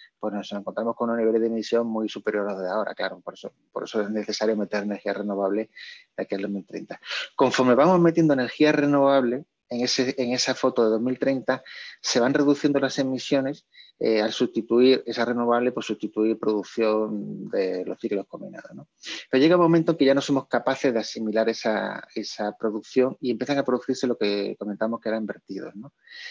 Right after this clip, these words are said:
Entonces, conforme aumentan los vertidos, pues esa reducción de emisiones de C O dos, pues, se va suavizando y llega un momento en que se estabiliza.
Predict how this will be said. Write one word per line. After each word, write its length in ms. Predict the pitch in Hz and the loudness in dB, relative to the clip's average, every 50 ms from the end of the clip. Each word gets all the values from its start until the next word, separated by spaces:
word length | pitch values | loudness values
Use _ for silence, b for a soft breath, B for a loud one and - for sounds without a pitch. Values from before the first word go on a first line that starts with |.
| B B B | B B B
Entonces, 220 | _ - 123 120 - | _ 0 0 2 4
conforme 320 | 123 120 - 123 117 120 | 2 2 2 2 2 4
aumentan 260 | 117 127 135 127 143 143 | 4 4 4 4 4 6
los 60 | 139 | 6
vertidos, 400 | 143 139 - - 151 151 151 147 | 4 4 4 4 6 6 4 4
pues 180 | - 127 117 - | 2 0 2 2
esa 200 | 127 117 - 131 | 0 2 2 2
reducción 520 | 127 131 123 123 123 - - 139 131 127 | 2 2 2 2 0 2 2 2 2 2
de 80 | 123 123 | 2 0
emisiones 580 | 123 123 120 - - 139 131 131 131 131 123 | 0 0 -4 -2 0 0 0 2 0 -2 -2
de 80 | 123 123 | -4 -4
C 160 | 123 - 127 | -2 2 2
O 20 | 123 | 4
dos, 200 | 127 135 135 135 - | 6 4 4 2 0
pues, 180 | - 113 110 | 0 0 0
se 80 | - 113 | 0 0
va 80 | 110 117 | -2 -2
suavizando 760 | 113 - 127 110 101 98 - - - 104 101 98 87 - - - | 0 2 0 2 2 0 -4 -4 -6 -6 -6 -6 -10 -12 -14 -6
y 180 | - 127 120 120 | -4 -4 0 2
llega 220 | 135 147 147 160 | 2 4 4 4
un 60 | 160 | 4
momento 640 | 160 160 151 156 160 165 156 147 - - 147 151 - _ _ _ _ - | 4 4 4 4 4 4 2 2 0 -2 -4 -4 -4 _ _ _ _ -10
en 120 | 131 123 | -10 -8
que 120 | 107 - 113 | -8 -8 -6
se 100 | - 123 | -6 -6
estabiliza. 760 | 107 - - 113 101 110 107 110 104 - - - 98 - | -6 -6 -6 -4 -4 -2 -2 -4 -6 -8 -12 -18 -20 -20